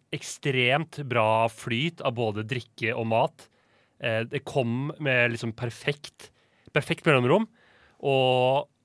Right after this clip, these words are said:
og det å være i en middag når det er så bra timet, og i tillegg hvor du klarer å være vert, det er sykt, sykt imponerende. Eh, det er ikke, eh, selve maten, men bare det å time det sånn, det,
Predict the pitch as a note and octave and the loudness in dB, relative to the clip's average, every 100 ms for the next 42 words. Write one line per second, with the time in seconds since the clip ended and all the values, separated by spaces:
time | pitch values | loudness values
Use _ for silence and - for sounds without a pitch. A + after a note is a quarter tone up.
0 | - D3 B2+ C3+ C#3+ A#2 G#2+ A2+ B2+ A#2+ | -8 -4 0 4 4 4 4 0 0 -4
1 | G#2 B2+ C#3+ C#3+ C3+ C#3 C#3+ C3 - - | 0 0 0 -2 0 0 0 -2 -4 0
2 | A#2+ B2+ A#2+ A2+ A#2 - G2+ A2 G3 _ | 2 2 2 2 2 0 0 0 -2 _
3 | _ _ _ _ - C3+ - B2 G#2+ A#2 | _ _ _ _ -4 -2 0 0 0 0
4 | B2 C3+ A2 G2+ G2+ B2+ F3 C3 A#2+ A2 | -2 2 2 2 2 2 0 0 4 4
5 | B2 - - _ - - - A#2+ A2+ - | 2 -2 -20 _ -12 -6 0 0 -2 -10
6 | - - B2 A2 A#2 G#2+ G2 F#2+ G#2+ - | -12 -4 -4 -2 -6 -4 -4 -4 -6 -8
7 | _ _ _ _ _ _ _ _ - B2 | _ _ _ _ _ _ _ _ -8 -2
8 | A#2 A2+ A#2 C3 A#2+ C3 C#3 C#3+ - _ | 2 2 2 2 2 2 0 -2 -12 _
9 | _ - - C3 - D#3 C3 B2+ G#2+ E3 | _ -16 -10 -8 -4 -4 2 2 2 0
10 | C#3+ C3 A#2+ A2+ A#2 A2+ _ _ _ _ | 2 4 4 4 2 0 _ _ _ _
11 | - D3 - D#3 A#2+ G2 G#2+ A2+ E3+ D3 | -8 -6 0 4 4 2 -4 -2 -2 2